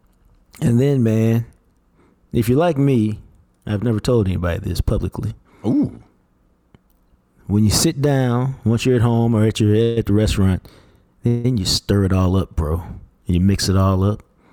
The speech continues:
Speaker 1: You just don't dig in and start di-, no, you mix that thing all up so you get a little bit of taste of everything in every bite.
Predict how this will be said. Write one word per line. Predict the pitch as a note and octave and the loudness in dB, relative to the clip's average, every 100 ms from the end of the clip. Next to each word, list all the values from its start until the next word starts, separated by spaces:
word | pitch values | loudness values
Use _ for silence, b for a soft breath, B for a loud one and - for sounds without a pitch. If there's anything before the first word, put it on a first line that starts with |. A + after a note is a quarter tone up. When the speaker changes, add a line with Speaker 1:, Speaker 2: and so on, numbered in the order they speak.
| b b b b b _ _ - | b b b b b _ _ -8
Speaker 1:
You | B2 | -2
just | E3+ - | 0 0
don't | F3 C#3 A2 | 0 -2 0
dig | A#2+ A#2+ | 0 2
in | B2 | 2
and | G#2+ | 0
start | - G#2+ F2+ | 0 0 0
di-, | A2+ B2 | -4 -2
no, | C3 C#3 | 0 2
you | G#2+ B2+ | 2 2
mix | A#2 C3 D#3+ - | 2 2 0 -2
that | B2+ - | -2 0
thing | C3 B2 A#2 | -2 0 0
all | A2+ G#2+ G#2+ | 2 2 0
up | G#2+ | -2
so | - | -2
you | G#2+ | -2
get | A#2 G#2 | 0 0
a | F#2+ | 0
little | A2+ A2+ | 0 0
bit | G2+ G#2+ | -2 -2
of | F#2+ - | -4 -2
taste | A#2+ A2+ - | -2 0 -2
of | F#2+ | 0
everything | A2+ A2 A2 A2+ | 0 0 0 0
in | G2 | 0
every | G#2 G2+ | -2 -4
bite. | F2+ G2+ A2+ | -6 -6 -8